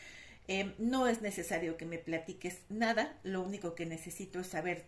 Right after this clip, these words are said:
tu nombre, el nombre de la otra persona, sus signos zodiacales y el tipo de relación. El tarot me cuenta todo. Estás, em,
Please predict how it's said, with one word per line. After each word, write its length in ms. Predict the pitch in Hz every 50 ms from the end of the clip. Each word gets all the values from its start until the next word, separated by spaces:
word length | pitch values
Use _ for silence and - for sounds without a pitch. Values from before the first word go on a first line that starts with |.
| - -
tu 160 | - 277 294
nombre, 540 | 294 247 220 208 202 196 196 196 214 - -
el 160 | - 180 180 180
nombre 280 | 185 180 180 175 180
de 80 | 175 165
la 100 | 165 165
otra 240 | 165 - 160 170 170
persona, 460 | 165 160 - 202 190 196 180 - -
sus 220 | - - 277 311
signos 540 | 311 - 277 240 233 226 208 208 208 226 -
zodiacales 640 | - 175 165 165 165 160 - 175 175 175 196 294 - - - - - - - - - - - - - - -
y 140 | - 254 247
el 160 | 226 226 -
tipo 240 | 254 233 - 214 214
de 120 | 202 185
relación. 580 | 180 170 165 160 156 156 - - 165 160 156 - -
El 140 | 180 185 180
tarot 260 | 180 180 190 196 196
me 160 | 196 190 180
cuenta 360 | - 170 170 160 - 151 -
todo. 140 | - 135 - - - - - - - - -
Estás, 400 | 165 - - 208 196 202 214 - - -
em, 540 | 175 170 165 165 165 165 165 165 165 160